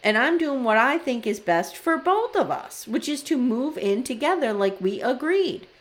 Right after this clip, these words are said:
And he's like, "This is just selfish." And then we see Chris kinda standing there, and he's, like,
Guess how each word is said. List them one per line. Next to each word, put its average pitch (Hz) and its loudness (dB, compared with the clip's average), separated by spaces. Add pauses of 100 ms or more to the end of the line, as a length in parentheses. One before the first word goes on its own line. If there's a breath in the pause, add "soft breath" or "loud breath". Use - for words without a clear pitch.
(380 loud breath)
And 233 0
he's 254 -2
like, 254 0
"This 339 2
is 381 0
just 381 -2
selfish." - -2 (540 soft breath)
And 233 -2
then 311 -2
we 415 -2
see 339 -6
Chris 240 -6
kinda 208 -6
standing 202 -2
there, 220 -2
and 214 -2
he's, 233 -6
like, 381 -2